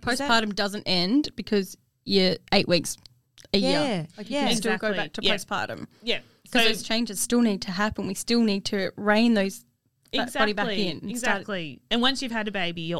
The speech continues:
Speaker 3: always postpartum. So
Speaker 2: Right.
Speaker 3: it's not something that you just transition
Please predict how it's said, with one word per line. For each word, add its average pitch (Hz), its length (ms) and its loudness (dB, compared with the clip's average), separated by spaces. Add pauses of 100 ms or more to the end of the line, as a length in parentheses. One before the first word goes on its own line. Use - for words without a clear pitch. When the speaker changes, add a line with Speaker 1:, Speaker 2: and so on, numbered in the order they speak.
Speaker 3:
always 240 480 -2
postpartum. 208 840 -2
So 196 120 0
Speaker 2:
Right. 190 80 0
Speaker 3:
it's 180 100 -10
not 220 160 -4
something 196 320 -2
that 185 140 -6
you 190 160 -8
just 175 320 -6
transition 185 720 -2